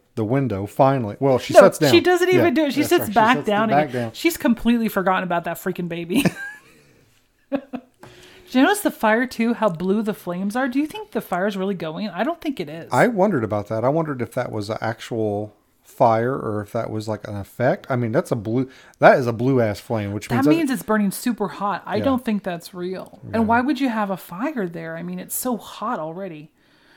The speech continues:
Speaker 2: Although, according to her, there's a draft.
Speaker 1: Well, now, now the fire looks re-, maybe it's either, I don't know.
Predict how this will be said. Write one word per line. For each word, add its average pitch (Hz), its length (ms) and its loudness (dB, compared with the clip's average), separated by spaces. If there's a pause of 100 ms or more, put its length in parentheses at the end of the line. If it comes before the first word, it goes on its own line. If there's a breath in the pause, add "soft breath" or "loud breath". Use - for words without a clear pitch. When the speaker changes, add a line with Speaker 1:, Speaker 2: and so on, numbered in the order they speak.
(140 soft breath)
Speaker 2:
Although, 214 240 6
according 262 360 0
to 208 60 -4
her, 202 180 -4
there's 185 160 -6
a 170 60 -14
draft. 160 520 -14 (340)
Speaker 1:
Well, 123 120 0
now, 147 280 2
now 127 220 0
the 113 220 -4 (100)
fire 110 380 -2
looks 98 220 -10 (320)
re-, - 280 -10
maybe 131 240 -4
it's 135 200 -4
either, 143 360 2 (1700 soft breath)
I 120 100 -6
don't 107 120 -6
know. 110 200 -8